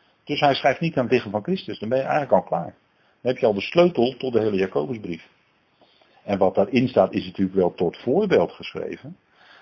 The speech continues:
Maar dat is wat anders. Dat is, dat, nog niet kan je dat rechtstreeks op ons, eh, van toepassing brengen. Goed, dat even heel kort over,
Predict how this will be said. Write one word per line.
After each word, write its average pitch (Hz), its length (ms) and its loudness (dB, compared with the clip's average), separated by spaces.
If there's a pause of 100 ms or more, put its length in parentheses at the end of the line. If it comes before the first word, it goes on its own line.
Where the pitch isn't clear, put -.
(120)
Maar 104 340 -2
dat - 180 -4
is 147 100 -6
wat 170 120 -2
anders. 101 600 -6
Dat - 140 -14
is, - 120 -16
dat, 85 240 -12
nog 82 220 -14
niet 120 200 -6
kan 135 160 -2
je 131 60 -2
dat 110 380 -4
rechtstreeks 107 480 -2
op 104 180 -6
ons, 98 320 -6
eh, 92 160 -2
van 92 160 -10
toepassing 87 500 -8
brengen. - 220 -16 (1500)
Goed, - 320 0
dat 131 180 2
even 135 260 4
heel 143 180 2
kort 151 440 0
over, 104 520 2